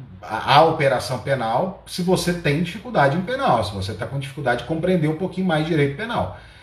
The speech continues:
E aí você tem que identificar se o seu problema é de parte geral, se o seu problema é de legislação especial, ou se o problema é de parte especial pra você fazer, né?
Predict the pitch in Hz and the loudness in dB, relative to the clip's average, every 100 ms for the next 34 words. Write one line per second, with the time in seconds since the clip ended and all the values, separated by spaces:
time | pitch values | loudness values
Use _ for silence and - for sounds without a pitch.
0 | - 101 107 104 101 123 127 131 - 190 | -12 -6 -4 -4 -4 -6 -2 -2 -2 2
1 | 165 113 - 98 95 113 107 101 104 101 | 4 4 0 -6 -6 -6 -6 -6 -4 -6
2 | 98 92 92 98 123 127 139 202 - - | -4 -4 -4 0 4 4 4 0 -6 -18
3 | - - - 131 110 107 110 104 107 107 | -20 -18 -10 -6 -2 0 -2 -2 -2 0
4 | 104 101 98 95 123 117 143 123 135 190 | 0 0 -2 -4 -6 -4 2 4 4 2
5 | - - - 147 147 170 - 202 190 190 | -4 -10 0 2 4 2 -2 -6 -6 -4
6 | 123 135 143 - 123 123 - - 151 139 | -2 -2 -4 -4 -4 -4 -8 -10 0 2
7 | 147 - - 160 - 190 180 117 - - | 2 -2 -4 -4 -2 0 0 0 -4 -14
8 | - - - 139 135 135 131 120 165 196 | -20 -20 -4 0 2 2 0 0 2 2
9 | 143 92 - - - - 98 107 120 | 2 -4 -6 -16 -20 -6 -2 0 -2